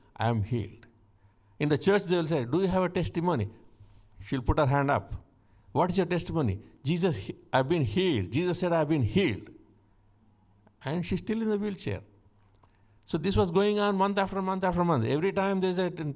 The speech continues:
testimony time, she'll put her hand up. "What's your testimony?" "I've been healed." She's still in, sitting in the ch-, wheelchair.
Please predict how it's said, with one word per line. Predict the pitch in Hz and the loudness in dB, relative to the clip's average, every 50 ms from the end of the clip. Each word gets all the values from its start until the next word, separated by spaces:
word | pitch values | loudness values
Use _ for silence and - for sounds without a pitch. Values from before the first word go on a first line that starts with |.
| 170 | -2
testimony | 165 - - 190 202 196 196 | -2 -2 0 0 2 2 2
time, | - 196 202 185 | 0 0 -2 -2
she'll | - 147 127 - 180 | -2 -4 -4 -2 0
put | 180 196 | 2 4
her | 190 175 | 4 4
hand | 170 190 190 185 185 | 4 2 2 2 2
up. | 196 196 196 - - - - _ _ - - _ _ | 2 0 -2 -6 -20 -20 -20 _ _ -20 -20 _ _
"What's | - 156 180 175 | 0 2 2 2
your | 190 175 | 2 2
testimony?" | 180 185 170 - 185 190 190 185 196 202 220 - - - - - - - | 0 0 -2 0 0 0 2 2 0 0 -2 -6 -12 -20 -20 -20 -6 0
"I've | - 143 156 | 2 4 4
been | 175 190 170 | 6 4 4
healed." | 143 180 202 214 220 226 - - - - - - - | 4 4 4 2 0 -2 -6 -12 -18 -20 -20 -8 -4
She's | - 151 - - | -2 -2 0 0
still | - 190 190 | 0 0 0
in, | 180 175 | 0 2
sitting | - 180 165 175 170 | 2 4 4 4 4
in | 170 156 | 6 4
the | 156 | 4
ch-, | 151 - - | 2 0 -2
wheelchair. | - 131 135 127 110 - 104 98 | -2 -2 -2 -2 -2 -2 -2 -4